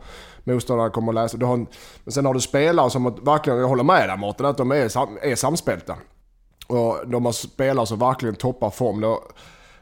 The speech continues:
alltså en sån som, eh, Smith, att han kom in, det var i sista, säger jag också, men han spelade, det var i sista kuggen för Jens. Okej, pang, där, rakt in i startelvan, nu vet vi, nu är vi färdiga. Den känslan fick de både med Sead och med Smith, att okej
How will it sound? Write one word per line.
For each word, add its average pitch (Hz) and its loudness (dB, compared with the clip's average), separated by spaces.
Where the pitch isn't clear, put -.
alltså 120 -6
en 127 -2
sån 127 0
som, 120 -4
eh, 120 -2
Smith, 135 -2
att 110 -4
han 123 0
kom 117 -2
in, 127 0
det 120 -4
var 120 0
i 117 -2
sista, 113 -2
säger - 0
jag 117 0
också, 117 -4
men 104 -6
han 120 -2
spelade, 127 -2
det 123 0
var 123 2
i 117 -2
sista 123 -2
kuggen 117 -4
för 113 -8
Jens. 107 -6
Okej, 107 -8
pang, 101 -2
där, 104 0
rakt 131 0
in 127 0
i 117 -2
startelvan, 113 0
nu 113 -2
vet 107 -4
vi, 104 -4
nu 104 -4
är 101 -4
vi 98 -6
färdiga. 104 -4
Den 131 2
känslan 139 2
fick - -2
de 113 0
både 123 2
med 117 0
Sead 123 2
och 110 0
med 113 0
Smith, 113 -2
att 98 -6
okej 110 -2